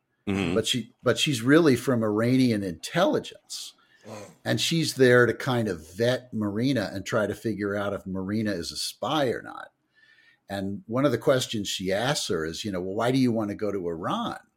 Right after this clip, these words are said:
Speaker 2: And she says something like, you know, "Because, you know, it's a seismologist's dream to be in a place like Iran because of all the stuff that goes on."
Speaker 1: Okay.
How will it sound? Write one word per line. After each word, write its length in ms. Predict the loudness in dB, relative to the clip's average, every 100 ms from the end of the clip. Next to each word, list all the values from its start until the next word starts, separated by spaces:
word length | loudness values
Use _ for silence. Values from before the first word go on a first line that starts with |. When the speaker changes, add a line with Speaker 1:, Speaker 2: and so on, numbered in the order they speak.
| _ _ _
Speaker 2:
And 340 | -16 -14 -14 -18 _
she 280 | -12 -8 -6
says 300 | -2 0 0
something 340 | -4 -6 -8 -6
like, 260 | -6 -6 _ _ _ _
you 100 | -10
know, 280 | -6 -6 -8 -12 -20 -20 _ _
"Because, 600 | -6 2 2 2 -4 -10 -10
you 100 | -4
know, 160 | -2 -2
it's 160 | -4
a 40 | -4
seismologist's 1400 | -2 0 0 -2 -2 2 0 -2 -6 -8 -10 -16 -18
dream 520 | -6 -2 0 0 -2 -6
to 100 | -8
be 160 | -8 -6
in 100 | -6
a 60 |
place 340 | -6 -8 -8 -10
like 180 | -10
Iran 420 | -10 -8 -8 -8 -10
because 280 | -10 -12
of 140 | -14 -10
all 120 | -8
the 240 | -8 -8 -10 _ -10
stuff 320 | -8 -8 -10
that 120 | -12
goes 220 | -12 -14 -14
on." 220 | -16 -20 _ _ _ _ _ _ _ _ _ _
Speaker 1:
Okay. 320 | -6 -4 -4